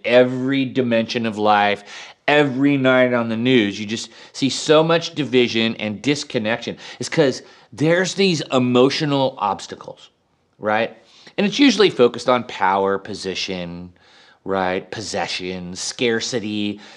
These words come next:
uh, of resources, right? Everybody's competing for power, competing for, for possessions. This is the principle of scarcity. You know, if you don't have it, you know, then someone else is gonna get it, and I gotta compete for it.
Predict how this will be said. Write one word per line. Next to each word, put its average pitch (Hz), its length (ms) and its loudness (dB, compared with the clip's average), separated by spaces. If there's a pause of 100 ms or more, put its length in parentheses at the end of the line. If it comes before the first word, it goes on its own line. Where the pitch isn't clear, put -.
(280)
uh, 104 320 0
of 104 300 -2
resources, 104 1120 -4
right? 107 180 2
Everybody's 123 340 0
competing 127 760 -4
for 127 140 -6
power, 117 520 0
competing 123 720 -6 (340)
for, - 360 2
for 127 140 0
possessions. 117 840 -4
This 120 120 -8
is 120 300 -8 (340)
the 123 80 -2
principle 131 520 -2
of 117 80 0
scarcity. 123 680 -2
You 120 260 0
know, 117 120 0
if 113 120 -6
you 123 100 2
don't 127 160 0
have 113 320 -2
it, 123 240 2 (300)
you 120 120 -4
know, 120 200 2
then 113 120 -2
someone 127 280 0
else 117 200 -6
is 120 120 -12
gonna 123 180 -2
get 117 220 0
it, - 20 -2
and 117 80 -6
I 117 60 -8
gotta 127 160 -6
compete - 600 -12
for 120 440 4
it. 120 260 4